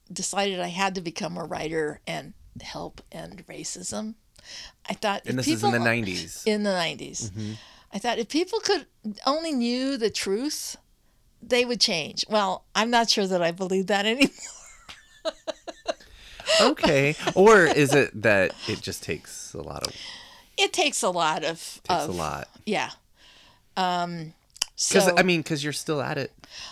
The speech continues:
Speaker 1: Uh, yeah, I'm still at it.
Speaker 2: Twenty some years later now.
Speaker 1: Yeah. Yeah.
Speaker 2: Books and live events and, yeah,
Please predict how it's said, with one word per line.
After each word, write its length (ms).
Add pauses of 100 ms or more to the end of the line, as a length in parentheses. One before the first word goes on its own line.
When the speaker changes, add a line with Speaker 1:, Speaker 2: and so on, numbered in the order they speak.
(120)
Speaker 1:
Uh, 140
yeah, 120 (160)
I'm 80
still 200
at 60 (160)
it. 40
Speaker 2:
Twenty 140
some 340
years 220
later 360
now. 80
Speaker 1:
Yeah. 260 (800)
Yeah. 280 (380)
Speaker 2:
Books 500
and 420 (1000)
live 320
events 540
and, 280 (120)
yeah, 280